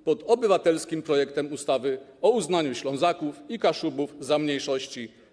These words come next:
etniczne”. Zarówno Kochut, jak i czcigodna niewiasta Monika Rosa mówili w maju dwadzieścia jeden na konferencji prasowej w Warszawie otwartym tekstem o deklarowaniu tak zwanej narodowości śląskiej. Chodzi o spór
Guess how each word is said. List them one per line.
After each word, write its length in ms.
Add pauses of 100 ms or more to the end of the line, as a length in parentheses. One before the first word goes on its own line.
(120)
etniczne”. 600 (400)
Zarówno 420
Kochut, 520 (360)
jak 200
i 80
czcigodna 520
niewiasta 500
Monika 360
Rosa 400 (380)
mówili 380
w 80
maju 280
dwadzieścia 460
jeden 380 (260)
na 100
konferencji 580
prasowej 440
w 40
Warszawie 440
otwartym 480
tekstem 480 (280)
o 100
deklarowaniu 680
tak 160
zwanej 400 (200)
narodowości 720
śląskiej. 480 (500)
Chodzi 280
o 80
spór 500